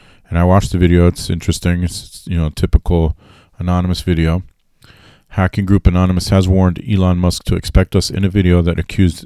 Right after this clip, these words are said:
the billionaire C E O of Tesla and SpaceX of ruining lives by manipulating cryptocurrency markets. And so if you pay attention at all to cryptocurrency and Elon Musk, you know that he has, um, tweeted and,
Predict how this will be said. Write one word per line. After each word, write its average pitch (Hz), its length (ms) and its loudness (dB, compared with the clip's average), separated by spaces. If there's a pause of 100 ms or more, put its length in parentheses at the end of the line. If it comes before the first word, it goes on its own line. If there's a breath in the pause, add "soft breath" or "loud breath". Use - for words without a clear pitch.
the 85 120 -6
billionaire 98 420 2
C 87 300 -2
E 85 40 4
O 85 180 4
of 101 240 -4
Tesla 87 340 -2
and 80 100 -4
SpaceX 104 580 -2 (460 loud breath)
of 87 80 -8
ruining 95 240 2
lives 90 260 2
by 82 140 -2
manipulating 85 580 0
cryptocurrency - 720 -4
markets. - 520 -6 (880 loud breath)
And 82 180 -4
so 95 160 4
if - 180 0
you 92 240 2 (460)
pay 107 160 4
attention 101 540 0
at 87 60 4
all 90 340 6
to - 160 -6
cryptocurrency 85 800 -4
and 92 220 -6
Elon 90 360 -4
Musk, 92 360 -2 (460 loud breath)
you 92 100 -4
know 95 200 4
that 82 100 4
he 85 140 0
has, - 240 -4 (760 soft breath)
um, 80 520 -4 (1400)
tweeted 98 600 2
and, 87 480 -2